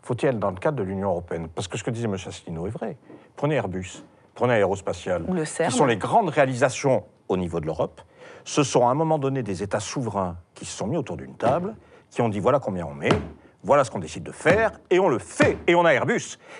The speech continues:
Speaker 1: Et personne, je m'excuse, n'a demandé à ce qu'il y ait une construction Union européenne qui n'est pas une construction sociale, qui n'est pas une construction économique, mais qu'on le veuille ou pas, qui est une construction politique pour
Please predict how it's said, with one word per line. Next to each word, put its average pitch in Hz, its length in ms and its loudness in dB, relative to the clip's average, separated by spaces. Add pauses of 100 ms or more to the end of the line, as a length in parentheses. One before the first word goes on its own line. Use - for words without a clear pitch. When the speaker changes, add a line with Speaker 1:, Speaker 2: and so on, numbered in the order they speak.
Speaker 1:
Et 156 80 4
personne, 269 680 2
je 151 80 0
m'excuse, 156 600 -4 (280)
n'a 170 100 6
demandé 180 400 2
à 127 60 2
ce - 60 -12
qu'il 160 100 -2
y - 20 2
ait 143 40 -2
une - 40 -6
construction 156 720 -2 (140)
Union 247 260 4
européenne 156 460 4
qui - 140 -6
n'est 165 80 4
pas 165 100 4
une - 100 0
construction 131 420 -6
sociale, 151 540 0 (220)
qui 156 100 0
n'est 160 100 4
pas 165 120 4
une 143 100 0
construction 123 400 -4
économique, 170 540 0
mais 175 100 2
qu'on 165 120 2
le 147 60 2
veuille 247 160 4
ou 143 60 -2
pas, 285 220 4 (180)
qui - 80 2
est 214 100 0
une 196 120 2
construction 226 480 2
politique 370 720 0 (200)
pour - 180 2